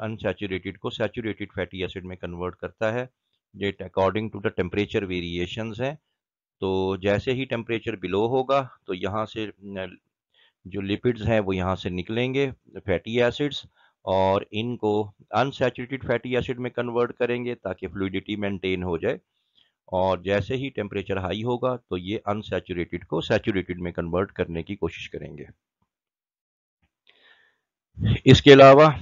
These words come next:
इनका एक और फंक्शन कि ये मेंटेन रखते हैं restrict entry of polar molecules।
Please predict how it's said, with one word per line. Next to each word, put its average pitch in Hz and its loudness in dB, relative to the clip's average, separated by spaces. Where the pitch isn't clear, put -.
इनका 107 -2
एक 101 -2
और 107 -2
फंक्शन 147 -6
कि 104 -8
ये 98 -4
मेंटेन 98 -6
रखते 127 -6
हैं 135 -6
restrict 98 -6
entry 107 -4
of 104 -2
polar 139 2
molecules। 92 -6